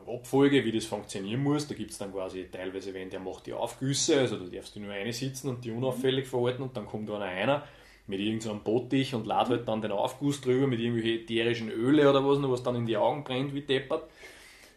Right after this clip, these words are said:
Also ich war in Finnland undenkbar. Und in Finnland, da gibt's quasi, äh, in der finnischen Sauna gibt's nur eine Regel,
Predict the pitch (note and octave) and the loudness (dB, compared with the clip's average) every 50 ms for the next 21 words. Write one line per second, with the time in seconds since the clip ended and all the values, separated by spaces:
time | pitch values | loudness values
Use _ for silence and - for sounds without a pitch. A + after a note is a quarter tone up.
0 | _ _ - - G#2+ A2+ A#2+ A#2 A#2 A#2+ A#2 A#2+ C3 D3+ E3 E3+ D3 C3+ C3 C3 | _ _ -8 -2 2 6 8 10 8 8 6 2 2 2 6 8 10 10 10 8
1 | D3 F3 F3 D3+ A#2+ A#2+ C3+ C#3 B2 - D3+ D3+ E3+ F3+ F3 - - - _ _ | 6 4 4 4 4 4 2 0 0 4 8 10 10 10 8 4 -12 -18 _ _
2 | - - _ _ _ _ _ _ _ _ _ - - B2 A#2+ A2+ A#2 B2 A#2 B2 | -20 -20 _ _ _ _ _ _ _ _ _ -16 -10 -2 2 4 4 4 4 2
3 | A#2 A2+ A#2+ - C#3+ F3 F#3 F3 D3+ D3+ E3+ F#3 F3+ - A#2 - C#3+ D3 D3 - | -2 -2 0 2 4 6 8 8 8 8 6 4 2 -2 -4 -2 -2 -6 -6 -6
4 | - - B2 A#2 B2 C3 C3 C#3 C#3 C#3+ C#3+ C#3+ - - - - - - - _ | -6 0 2 2 4 4 4 4 4 4 2 -2 -12 -18 -20 -20 -20 -20 -20 _
5 | _ _ _ _ _ _ _ - - - A2+ A2 A2 A2+ A#2 A2 A#2+ A#2 A2+ A#2 | _ _ _ _ _ _ _ -8 -2 2 6 6 8 8 6 4 2 -2 -4 -2
6 | A#2+ C3 D3 D#3 D#3 - D#3+ C#3 - A2+ G#2 A#2 C3+ C#3+ A#2 C3 B2+ - - B2+ | -2 -2 -2 -2 -2 -4 -4 -2 0 2 2 4 2 2 0 -2 -6 -6 -4 -2
7 | B2 B2 B2 A2 A2 G#2 A2+ A2+ G#2+ G2+ A2+ C3 C#3+ E3 E3 E3 E3 | 0 0 0 0 0 0 2 2 0 0 0 0 4 4 4 4 4